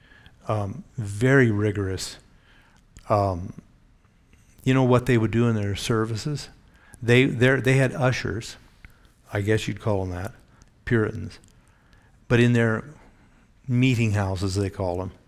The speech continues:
they had ushers with either, usually it was this, a long pole with some kind of a, you know, like, not, it wasn't like a switchblade on the end of it, but something that would poke you.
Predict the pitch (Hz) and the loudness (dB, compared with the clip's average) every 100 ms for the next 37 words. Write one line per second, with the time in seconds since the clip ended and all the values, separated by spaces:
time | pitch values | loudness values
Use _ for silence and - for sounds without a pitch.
0 | _ _ - - - 113 127 123 123 113 | _ _ -20 -20 -2 4 6 6 4 4
1 | 107 - - _ - 143 156 - 113 107 | 2 -4 -16 _ 0 2 2 0 -2 -2
2 | - - - _ _ 120 113 - - 180 | -4 -8 -14 _ _ 0 0 -2 2 4
3 | 170 110 82 92 - _ _ _ 139 185 | 4 0 -4 -8 -16 _ _ _ 2 4
4 | 160 104 101 104 104 98 101 120 - - | 4 2 -2 -2 -4 -4 0 0 0 -8
5 | - - - - 131 117 107 110 123 156 | -18 -20 -20 -2 2 4 4 2 2 2
6 | 156 156 120 92 101 - - _ _ _ | 0 0 0 0 -6 -10 -20 _ _ _
7 | _ _ _ _ _ _ _ 117 117 113 | _ _ _ _ _ _ _ 2 4 4
8 | - - 127 131 123 123 123 120 123 117 | 2 2 2 2 2 2 4 2 2 0
9 | - - - _ _ _ _ _ 214 196 | -6 -20 -20 _ _ _ _ _ -14 -10
10 | 180 117 95 95 101 107 - 151 113 113 | -6 -4 -2 -2 -4 -6 -8 -4 -4 0
11 | 120 113 107 107 101 85 - - 127 - | 0 0 -2 -2 -2 -6 -4 -2 -2 -2
12 | 107 101 101 98 120 110 104 113 113 110 | -2 0 0 -2 -2 -2 -2 -6 -6 0
13 | 143 139 135 117 110 101 92 - 135 131 | 2 4 4 2 0 -4 -8 -4 -2 -2
14 | - 90 | -6 -12